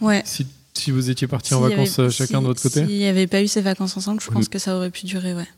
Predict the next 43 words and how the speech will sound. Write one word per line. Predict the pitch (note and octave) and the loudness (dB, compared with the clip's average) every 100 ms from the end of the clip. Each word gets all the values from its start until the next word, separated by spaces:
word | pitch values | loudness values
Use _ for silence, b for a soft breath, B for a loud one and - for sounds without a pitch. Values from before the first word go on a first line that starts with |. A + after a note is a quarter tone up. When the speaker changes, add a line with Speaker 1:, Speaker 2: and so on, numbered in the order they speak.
| _ | _
Speaker 3:
Mais | G2 | -2
du | F#2+ | 0
coup, | - | -2
quelle | A#2 B2 A#2 | 2 4 6
relation | G2+ G2+ G#2 | 6 4 4
aurait | G2 | 0
pu | - | 0
durer, | G2+ G#2+ A#2+ | 0 0 0
puisque, | - - | -2 -2
enfin, | F#2 F2+ F2+ F2+ F2+ | 2 2 4 2 0
tu | - F#2 | 0 2
vois, | |
c'est, | F#2+ - E2+ E2+ b _ - | 2 0 -2 -2 b _ 2
comme | G2+ | 4
tu | F#2+ | 4
dis, | A#2+ | 0
c'est | C3+ G2+ | 0 0
symptomatique, | F#2+ F2 F#2 G2+ - E3 - | 0 0 0 0 -2 -8 -8
donc | - F2 | -8 -2
ça | F2+ | 0
veut | F#2 | 2
dire | F#2+ | 2
Speaker 1:
Ouais, | A#3 | 4
Speaker 3:
que | F2+ F2+ | 4 4
Speaker 1:
ouais. | - | 2
Speaker 3:
t'aurais | - F#2 | 4 4
peut-être | - - | 4 2
Speaker 2:
Ouais. | B2 | 4
Speaker 3:
eu | |
un | G2+ G2 | 4 6
autre | B2+ - | 6 6
élément | G2+ G2 G2 | 2 4 2
déclencheur | F#2 F#2+ F#2 - | 0 -2 0 2
à | F#2 | 4
un | F2+ | 6
autre | F2+ B2+ | 6 4
moment, | C3+ D#3 | 2 6
Speaker 1:
Ah, | |
Speaker 3:
non ? | C3 | 4
Speaker 1:
peut-être | E3+ F#3 | 4 -2
plus | - | -10
tard, | G3 B3+ A#3 | -2 0 2
ouais. | G#3 | 0